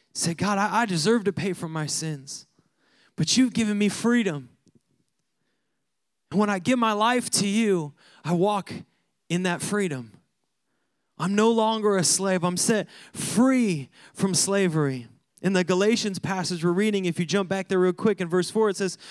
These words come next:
"When the fullness of time had come, God sent forth his son, born of woman, born under the law, to redeem those who were under the law,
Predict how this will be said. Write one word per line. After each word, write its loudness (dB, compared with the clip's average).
"When 0
the 0
fullness 0
of -4
time -4
had -4
come, -2
God -4
sent -6
forth 0
his -2
son, -2
born 2
of -2
woman, 0
born 0
under -2
the -4
law, -2
to -4
redeem -2
those -2
who -2
were -2
under 4
the 0
law, -2